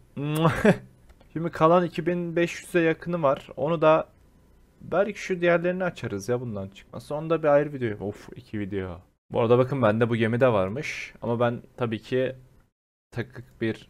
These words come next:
e, insan olduğum için öbürüne geçeceğim. Bir de bunda güzel modüller de var aslında ama olsun. Bu arada pete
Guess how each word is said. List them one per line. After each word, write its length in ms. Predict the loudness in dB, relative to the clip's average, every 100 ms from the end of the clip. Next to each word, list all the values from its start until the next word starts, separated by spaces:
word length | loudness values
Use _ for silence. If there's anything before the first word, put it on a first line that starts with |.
| -10
e, 140 | -10 -10 _ _ _ _
insan 320 | -12 -6 -4
olduğum 360 | -4 -4 -4 -6
için 340 | -6 -10 -10 -14 _ _ _ _ _ _ _ _ _ _ _ _ _ _ _ 0
öbürüne 340 | 2 4 4
geçeceğim. 400 | 2 2 0 4
Bir 60 | 6
de 140 | 6
bunda 200 | 6 4
güzel 300 | 4 6 6
modüller 480 | 6 0 6 6 8
de 100 | 6
var 160 | 4
aslında 360 | 2 -4 -2 0
ama 340 | 2 0 -4 _ _ _ -20 2
olsun. 400 | 6 6 6 -14 _ _
Bu 180 | 0 2
arada 240 | 2 0
pete 480 | -2 -2 4 4 4